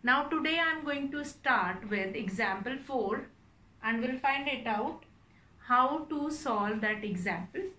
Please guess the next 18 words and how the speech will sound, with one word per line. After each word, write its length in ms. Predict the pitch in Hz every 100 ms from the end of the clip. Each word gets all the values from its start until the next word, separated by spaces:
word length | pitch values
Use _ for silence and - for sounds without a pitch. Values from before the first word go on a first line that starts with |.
| - - -
four. 280 | - 311 - - -
Now 240 | 240 262
what 200 | 285 302
is 180 | 349 339
given 340 | 240 226 220
in 140 | 240 262
example 500 | 269 214 185 175 196 202
four? 160 | 247
Let's 360 | 277 220 233 -
see. 280 | - 208 196 - - - - _ - - - - - - - - - - - - - - - - - - -
Now 180 | 277
in 120 | 320 330
example 560 | 302 294 285 294 359
four 320 | 359 320 302
it 180 | 302 302
is 180 | 320 311
given 380 | 240 226 208 214
that 420 | 208 185 208 -